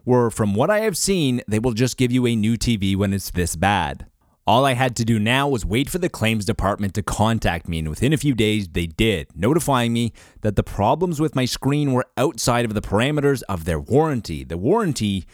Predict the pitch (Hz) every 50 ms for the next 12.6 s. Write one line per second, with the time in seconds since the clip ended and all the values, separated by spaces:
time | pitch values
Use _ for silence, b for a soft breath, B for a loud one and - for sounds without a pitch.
0 | b b b b b b b - 107 107 - 123 123 113 127 127 117 - - 101
1 | 110 127 147 170 156 156 156 - - 123 123 131 120 - - 107 95 101 90 -
2 | 170 196 175 139 120 117 117 120 113 113 123 131 - 143 135 139 - _ - 117
3 | 139 151 156 139 - - 123 - 113 120 107 - - 151 180 156 151 131 123 -
4 | 120 117 117 123 131 139 131 123 139 131 117 - - - 147 165 156 139 117 101
5 | 80 117 117 110 110 110 107 101 - - 151 160 147 139 110 110 101 - 113 101
6 | 98 107 98 92 90 95 117 131 143 135 131 127 113 113 107 - - 196 190 185
7 | 156 117 120 127 - - 127 120 123 117 117 110 104 101 92 - - 95 90 110
8 | 175 208 208 190 156 B B B B B B B B - 135 139 131 139 - -
9 | 123 135 170 180 190 185 175 151 156 156 135 - - - 175 208 208 170 143 139
10 | 139 135 - 127 123 120 117 113 101 - - - 135 135 131 127 123 - - -
11 | - 98 95 90 - 101 87 78 - 113 127 143 139 127 104 82 71 65 62 -
12 | b b b b b b b - 123 156 - -